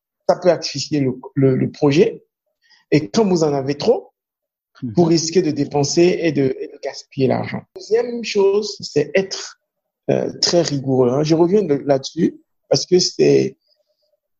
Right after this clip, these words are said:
Speaker 1: c'est un trait de caractère qu'il faut cultiver. Euh, même si quand on est jeune, les gens vont,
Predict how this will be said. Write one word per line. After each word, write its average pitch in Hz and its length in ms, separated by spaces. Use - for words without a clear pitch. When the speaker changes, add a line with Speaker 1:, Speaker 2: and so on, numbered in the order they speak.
Speaker 1:
c'est - 200
un 202 200
trait 208 240
de 175 80
caractère 160 540
qu'il 160 240
faut 165 160
cultiver. 135 720
Euh, 65 320
même 160 240
si 170 280
quand 165 200
on 151 40
est 131 120
jeune, 139 300
les 143 100
gens 147 180
vont, 143 180